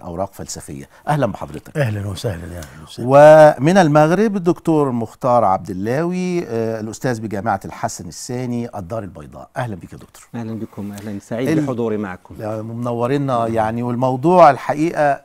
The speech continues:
Speaker 1: طبعًا يحتاج حلقات وحلقات، لكن هنحاول إن احنا في الخمسين دقيقة دول نحاول نجمع الموضوع. لما بنقول، آه، يا دكتور أحمد، العقل العربي،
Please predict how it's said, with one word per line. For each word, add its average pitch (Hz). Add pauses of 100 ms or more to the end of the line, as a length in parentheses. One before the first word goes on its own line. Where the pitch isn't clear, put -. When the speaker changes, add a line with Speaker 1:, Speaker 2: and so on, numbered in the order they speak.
(120)
Speaker 1:
طبعًا 120
يحتاج 110
حلقات 113
وحلقات، 113
لكن 143
هنحاول 120
إن 113
احنا 127 (520)
في 131
الخمسين 110
دقيقة 107
دول 110 (140)
نحاول 113
نجمع 98
الموضوع. 73 (960)
لما 208
بنقول، 208 (680)
آه، 120
يا 107
دكتور 147
أحمد، 143 (440)
العقل 131
العربي، 67